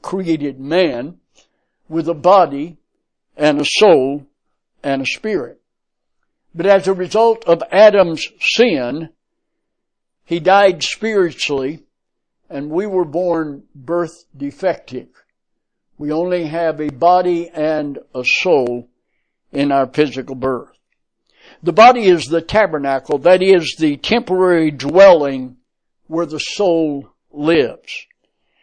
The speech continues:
The human soul is that being that lives in the body, that has a capacity for understanding and relating to human phenomena or human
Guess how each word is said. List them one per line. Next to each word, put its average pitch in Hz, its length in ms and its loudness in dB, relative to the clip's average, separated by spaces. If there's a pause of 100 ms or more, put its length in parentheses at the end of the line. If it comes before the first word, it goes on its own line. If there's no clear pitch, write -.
(180)
The 156 80 -8
human 208 420 2
soul 190 560 6
is 165 360 0
that 185 380 4
being 190 600 -2
that 175 260 4
lives 185 500 4 (120)
in 214 320 0
the - 80 4
body, 151 580 0 (680)
that 151 160 2
has 185 520 4 (100)
a 170 200 4
capacity 180 800 -2
for 147 240 -6
understanding 175 1000 -2
and 143 160 -6
relating 170 680 0 (420)
to 147 160 -6
human 185 520 -6
phenomena 147 600 -4
or 143 200 -4
human 139 560 -10